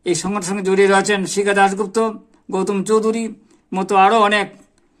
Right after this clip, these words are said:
প্রতিভাবান কবি, লেখক, শিল্পীরা। তারা তাদের মতো করে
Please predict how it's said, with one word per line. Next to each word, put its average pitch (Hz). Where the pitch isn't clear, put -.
প্রতিভাবান -
কবি, 196
লেখক, 196
শিল্পীরা। 226
তারা 185
তাদের 196
মতো 190
করে 196